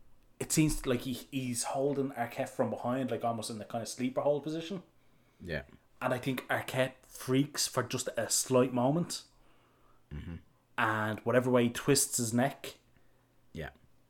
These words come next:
Speaker 1: a part of the light tube goes into his neck.
Speaker 2: Yeah,
Speaker 1: And
Speaker 2: and
Speaker 1: it's
Speaker 2: proper
Speaker 1: a scary fucking
Speaker 2: punctures it.
Speaker 1: moment. Like,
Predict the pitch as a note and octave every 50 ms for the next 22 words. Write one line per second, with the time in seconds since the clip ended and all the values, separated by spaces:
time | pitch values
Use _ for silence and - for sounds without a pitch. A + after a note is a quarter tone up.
0 | _ _ _ _ _ - B2 - - - - B2 A#2+ A#2+ A#2+ A#2+ - - A#2+ A#2
1 | A#2 A2+ A2 G#2+ - A2 G#2+ A2+ A#2 A#2 A#2 - B2 A2 G#2+ - G#2+ A2 A2 A2+
2 | - B2+ A#2+ A#2 A#2+ - - A#2+ A2+ A2+ G#2+ G2 A2+ G#2+ G#2+ G#2+ G#2 G2+ A2 G2
3 | F2 - - - - - - - - - - - - _ _ - - _ - -
4 | - A2+ G#2 G#2 G#2 G#2 G#2 G2+ G2+ G2+ - A#2 A#2+ A2 G#2+ G#2+ - G#2+ G2 F2+
5 | E2 - A#2+ A2+ A2 A2 A2 A2 G#2+ G#2 - G2+ F#2+ F2 A2 G#2 G2 G2 G2 F#2+
6 | - - - A2 G#2 G#2+ G2+ - - G2 G2+